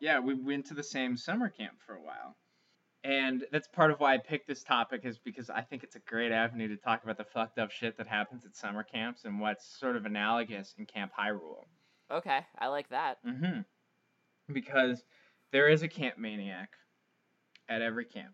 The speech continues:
Speaker 1: We won't name names. I don't think we should name names.
Speaker 2: Absolutely not.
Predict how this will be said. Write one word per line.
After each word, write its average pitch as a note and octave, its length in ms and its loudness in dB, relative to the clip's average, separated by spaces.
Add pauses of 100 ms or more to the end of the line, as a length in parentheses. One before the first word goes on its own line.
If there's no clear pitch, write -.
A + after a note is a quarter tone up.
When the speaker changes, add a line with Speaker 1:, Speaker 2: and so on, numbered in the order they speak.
Speaker 1:
We F3+ 160 6
won't A3+ 260 4
name E3+ 300 4
names. A2+ 400 4
I C#3 80 12
don't C#3+ 120 4
think D#3 120 -2
we D#3+ 80 6
should D#3 160 0
name B2 220 4
names. G#2+ 300 -4 (180)
Speaker 2:
Absolutely D3+ 540 -2
not. F2+ 220 -10